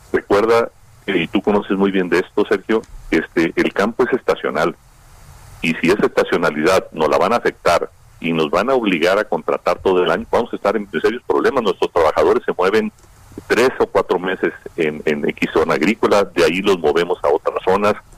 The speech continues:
y este es un tema que no se ha atendido. Eh, pues necesitamos libertad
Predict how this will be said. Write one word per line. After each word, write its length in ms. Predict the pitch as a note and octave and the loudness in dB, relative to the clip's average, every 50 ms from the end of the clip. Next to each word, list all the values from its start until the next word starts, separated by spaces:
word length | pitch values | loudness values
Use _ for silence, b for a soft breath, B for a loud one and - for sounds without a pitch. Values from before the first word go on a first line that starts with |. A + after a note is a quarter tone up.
| - - - - - - | -20 -20 -20 -20 -6 -2
y 100 | - - | -2 0
este 160 | - - B2+ | 0 0 -2
es 80 | - | 0
un 100 | C3 B2 | -2 -2
tema 240 | - - A2+ A#2 G#2 | 0 -2 -2 -2 -2
que 100 | - - | -4 -4
no 100 | E2+ F2 E2+ | -4 -4 -2
se 80 | F2 - | -4 -4
ha 20 | |
atendido. 480 | - D#2 C#2 C#2+ F2 F#2 E2 C#2+ B1+ - - - - - - - - - - - - - - - | -4 -4 -4 -2 -2 -2 -2 -2 -4 -6 -12 -20 -20 -20 -20 -20 -20 -18 -18 -16 -16 -8 -2 0
Eh, 160 | F3+ F3 - - - - - - - | 0 0 0 -2 -8 -20 -20 -8 -4
pues 120 | - G2+ F#2+ | -2 0 0
necesitamos 500 | F#2+ F2+ - F2 - A2 A#2 C#3+ D3 C#3 | 0 -2 -4 -4 -2 -2 -2 -2 -2 0
libertad 500 | B2+ G2 E2+ D#2 - - - G#2 - | 2 2 2 0 0 0 0 0 0